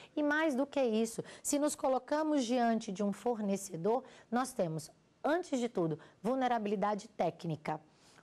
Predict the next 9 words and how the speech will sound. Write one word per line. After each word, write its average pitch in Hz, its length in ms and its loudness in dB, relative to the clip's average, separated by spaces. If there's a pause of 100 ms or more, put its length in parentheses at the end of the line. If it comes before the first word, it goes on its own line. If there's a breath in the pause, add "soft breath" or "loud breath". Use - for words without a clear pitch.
(180)
O 381 140 4
fornecedor, 190 920 0 (840)
ele 233 160 2
deve 220 200 0
ter 226 160 0
expertise, 233 1040 -2 (240 loud breath)
ele 226 180 0
deve 220 320 0
ter 233 320 0